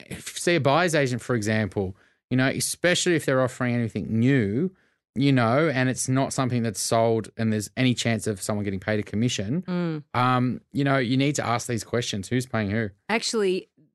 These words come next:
Speaker 2: this is a massive elephant in the room topic because who pays who is absolutely critical to the quality of advice, right? So if you're not paying for advice, then you're being sold to because someone's paying that person.
Speaker 1: Mm.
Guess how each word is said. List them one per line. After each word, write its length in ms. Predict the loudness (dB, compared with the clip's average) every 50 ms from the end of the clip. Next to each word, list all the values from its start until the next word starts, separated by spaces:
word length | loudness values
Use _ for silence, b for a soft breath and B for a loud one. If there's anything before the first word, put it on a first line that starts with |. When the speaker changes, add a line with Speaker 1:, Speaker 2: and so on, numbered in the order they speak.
| _ -4
Speaker 2:
this 200 | -2 -2 -2 -2
is 240 | -2 -2 -2 -4 -4
a 80 | -4
massive 560 | -4 -2 -2 0 0 0 0 -2 -2 -4 -4 -4 -6
elephant 340 | -6 -6 -6 -8 -10 -10 -8
in 120 | -6 -6
the 80 | -6 -6
room 180 | -6 -6 -8 -8
topic 460 | -8 -10 -10 -8 -8 -10 -12 -8 -8
because 480 | -10 -6 -2 -2 0 0 0 -2 -4 b b b b b b b b _ -2
who 180 | 0 0 0 0
pays 380 | -2 -4 -2 -2 -2 -2 -2
who 400 | -2 0 0 0 -2 -2 -4 -6 -6 -4
is 440 | -2 0 0 0 0 -2 -2 -4 b b b b b _ _ _ _ _ _
absolutely 640 | -2 -2 -2 -2 -2 -2 0 0 -2 -2 -4 -4 -6 -8
critical 680 | -6 -4 -2 -2 -2 -2 -2 -4 -4 -4 -4 -6 -6
to 400 | -4 -2 0 0 0 0 -2 -4 -6 _ _
the 80 | -14 -14
quality 440 | -10 -6 -6 -4 -4 -4 -4 -6 -6
of 60 | -8
advice, 560 | -10 -8 -8 -8 -8 -6 -6 -6 -6 -6 -6 -8
right? 280 | -6 -2 -2 -2 -2 -2
So 120 | -2 -2
if 160 | -2 -2 0 2
you're 180 | 2 2 2 2
not 160 | 0 -2 -2
paying 300 | -2 -2 0 0 0 -2
for 80 | -2
advice, 680 | -4 -4 -2 0 0 0 0 -2 -2 -2 -2 -2 -2 -4 _ _ _ _ _ _ _ _ -4
then 300 | 0 2 2 4 4 2
you're 80 | 2 0
being 300 | 0 0 2 2 2 0
sold 400 | 0 0 0 0 0 -2 -4 -4
to 240 | -4 -4 -4 -4 -4
because 260 | -4 -2 -2 -2 0
someone's 600 | 0 0 2 2 2 2 2 2 2 0 0 -4
paying 320 | -6 -4 -4 -4 -4 -4 -6
that 180 | -6 -8 -8
person. 420 | -8 -8 -8 -6 -6 -6 -4 -4 -2
Speaker 1:
Mm. 280 | -2 -2 -2 -2 -4